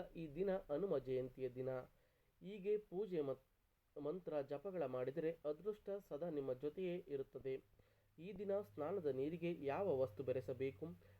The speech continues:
ಹನುಮನಿಗೆ ಯಾವ ವಸ್ತು ಅರ್ಪಿಸಿದರೆ ಧನಲಾಭ, ಐಶ್ವರ್ಯ, ನೆಮ್ಮದಿ ಲಭಿಸುತ್ತದೆ ಎಂದು ಈ ವಿಡಿಯೋದಲ್ಲಿ ಸಂಪೂರ್ಣವಾಗಿ ತಿಳಿದುಕೊಳ್ಳೋಣ ಬನ್ನಿ.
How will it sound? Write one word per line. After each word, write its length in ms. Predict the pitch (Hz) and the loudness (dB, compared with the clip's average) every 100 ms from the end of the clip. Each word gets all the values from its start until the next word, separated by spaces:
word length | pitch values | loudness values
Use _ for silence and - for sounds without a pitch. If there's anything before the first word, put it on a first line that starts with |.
| - | -4
ಹನುಮನಿಗೆ 580 | 156 196 214 208 208 - | 0 4 4 4 2 2
ಯಾವ 360 | 131 156 180 131 | 0 0 2 0
ವಸ್ತು 240 | 131 - | 0 -6
ಅರ್ಪಿಸಿದರೆ 680 | 135 139 170 180 180 180 180 | -6 -4 -6 -8 -2 0 0
ಧನಲಾಭ, 500 | 139 143 151 135 127 131 - | 0 2 2 2 2 0 -2
ಐಶ್ವರ್ಯ, 520 | 147 170 - 139 127 | -8 -4 -4 0 0
ನೆಮ್ಮದಿ 460 | 127 135 170 202 156 | 2 2 2 2 2
ಲಭಿಸುತ್ತದೆ 560 | 127 127 - - 127 135 | 2 2 -2 -8 -2 0
ಎಂದು 400 | 147 175 170 185 - - - | 0 -2 -2 -6 -14 -20 -8
ಈ 180 | 156 135 | -6 -4
ವಿಡಿಯೋದಲ್ಲಿ 680 | 127 165 151 139 165 160 165 - | -4 -2 0 2 2 0 -4 -6
ಸಂಪೂರ್ಣವಾಗಿ 680 | 143 - 190 139 135 151 | -8 -6 -4 2 2 2
ತಿಳಿದುಕೊಳ್ಳೋಣ 680 | 151 139 131 131 131 139 160 147 | 0 -2 -4 -2 -2 2 2 0
ಬನ್ನಿ. 460 | 127 127 127 123 | 0 -2 0 -4